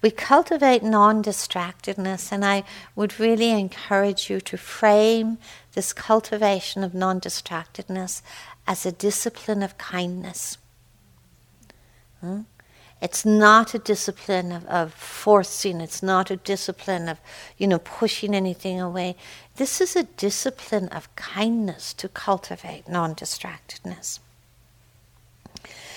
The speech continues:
Because we see it's not easy to swim against the tide and habit of fragmentation that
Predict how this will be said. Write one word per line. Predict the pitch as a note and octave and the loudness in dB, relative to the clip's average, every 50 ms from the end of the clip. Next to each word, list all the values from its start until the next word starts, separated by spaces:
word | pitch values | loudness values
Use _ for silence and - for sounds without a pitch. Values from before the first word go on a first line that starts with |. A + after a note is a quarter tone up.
| - - - | -18 0 0
Because | - - - F4 F#4 F4 - - | 0 2 8 10 10 10 8 6
we | F4 F4 | 4 4
see | D#4+ - - - F4+ E4 D#4 | 4 4 2 4 6 8 8
it's | D#4 D#4 - - - | 6 6 4 0 2
not | F4 D#4+ D4+ C#4 | 4 6 6 6
easy | B3 A#3 G#3+ G3 - - - E3 | 6 4 4 2 2 -2 -6 -6
to | D#3+ - - E3+ | -4 -4 -6 -6
swim | - - - G3+ F#3 F3+ | -6 -4 -4 -2 -2 -2
against | F3 F3 - F3+ E3+ E3 E3+ E3+ - - - - | -2 -2 -2 -2 -2 -2 -4 -8 -10 -12 -10 -10
the | - | -10
tide | - - - F#3+ F#3+ F3+ F3+ F3 F3 F3 E3+ - - | -10 -8 -2 2 4 4 4 4 2 -2 -4 -6 -8
and | - E3 E3 | -10 -12 -10
habit | - - F#3 F3+ F3 F3 - - - - | -6 -4 -2 -2 -2 -4 -6 -10 -8 -8
of | E3 D#3+ - - _ - - - - - _ | -8 -10 -10 -18 _ -20 -20 -20 -20 -20 _
fragmentation | - - - G3 F3 E3+ - F3 E3+ D#3+ - - - E3+ E3+ E3 D#3+ - - E3+ D#3+ D#3 | -18 0 4 4 4 4 2 -2 -4 -4 -4 -4 -2 -2 0 0 -2 -4 -4 -6 -8 -6
that | D#3+ E3 E3 D#3+ | -4 -4 -4 -4